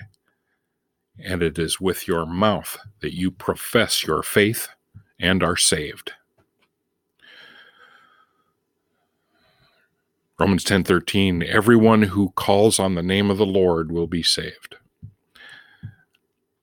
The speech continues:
So as we close this p-, podcast for this episode, I want you to pray this with me now. And you can rewind this and, and, and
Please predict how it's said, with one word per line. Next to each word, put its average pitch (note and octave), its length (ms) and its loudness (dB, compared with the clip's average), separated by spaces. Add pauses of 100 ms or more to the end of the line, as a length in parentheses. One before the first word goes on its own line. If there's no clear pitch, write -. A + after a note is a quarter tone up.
(640)
So - 140 2
as G2 100 6
we F2 100 0
close G#2+ 340 4
this F#2 140 2
p-, - 140 -12 (320)
podcast F2 680 -4 (200)
for G2 360 -14 (340)
this F#2 240 0
episode, E2+ 420 -4
I F2 60 -6
want F2 320 -6
you E2 60 -12
to D#2+ 220 -8 (960)
pray A2 180 4
this G2+ 260 4
with F#2+ 180 -4
me F#2 140 -2
now. E2+ 360 -6 (920)
And F2+ 100 -6
you G2+ 120 0
can E2+ 420 -4 (240)
rewind F#2+ 500 0
this F2 320 -4
and, D#2 220 -16 (260)
and, D#2+ 360 -10 (600)
and D#2+ 260 -14